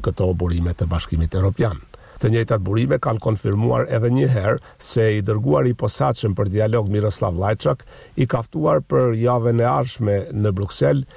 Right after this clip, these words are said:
krye negociatorët e Kosovës dhe Serbisë që të vinë për të vazhduar diskutimet për implementimin e marrëveshjes për rrugën drejt normalizimit të raporteve, si dhe aneksin e saj të implementimit. Presim që palët të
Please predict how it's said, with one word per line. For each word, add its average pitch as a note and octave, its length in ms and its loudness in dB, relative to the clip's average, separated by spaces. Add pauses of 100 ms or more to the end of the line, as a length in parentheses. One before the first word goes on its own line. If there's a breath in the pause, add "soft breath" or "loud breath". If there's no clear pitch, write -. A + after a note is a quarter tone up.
(180 loud breath)
krye D3 220 2
negociatorët C#3 720 0
e A#2+ 80 0
Kosovës A#2 560 0
dhe G#2 80 0
Serbisë A2 640 -2 (240 loud breath)
që - 160 -2
të D3 160 2
vinë D3 480 2
për B2 220 -2
të B2 100 2
vazhduar B2+ 480 0
diskutimet A#2+ 680 0 (100)
për A2+ 160 2
implementimin A2+ 720 2
e A2+ 80 0
marrëveshjes A2 640 0
për A2 320 0
rrugën A#2+ 400 2
drejt A2+ 240 0
normalizimit G#2+ 640 0
të G2+ 80 0
raporteve, C#3+ 640 2 (320 loud breath)
si - 160 0
dhe C3+ 160 4
aneksin A#2+ 800 2
e A2 120 0
saj G2+ 520 -2
të G2+ 80 0
implementimit. G2+ 880 -2 (360)
Presim D3+ 400 0
që C#3+ 160 -2
palët D#3 380 0 (100)
të - 80 0